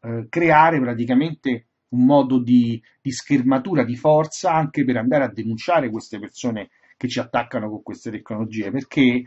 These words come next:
una denuncia cautelativa, senza denunciare un nome, ma denunciare una sorta di tecnologia, una sorta di manipolazione,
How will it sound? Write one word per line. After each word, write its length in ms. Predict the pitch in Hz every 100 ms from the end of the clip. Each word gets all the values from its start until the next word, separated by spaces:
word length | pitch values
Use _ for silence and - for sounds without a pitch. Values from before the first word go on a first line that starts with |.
| - - _
una 240 | 156 175
denuncia 500 | 160 175 220 - 175
cautelativa, 960 | 156 151 139 135 139 135 - 107 98 101
senza 460 | - 220 160 -
denunciare 580 | 160 147 135 123 175 165
un 200 | 147 143
nome, 380 | 147 156 113 98
ma 160 | 101 113
denunciare 580 | 123 120 120 - 190 185
una 160 | 131
sorta 340 | 110 175 170 143
di 100 | 123
tecnologia, 520 | 123 123 127 123 156
una 100 | 135
sorta 300 | 117 147 135
di 80 | 117
manipolazione, 920 | 117 113 110 113 107 - 98 92 104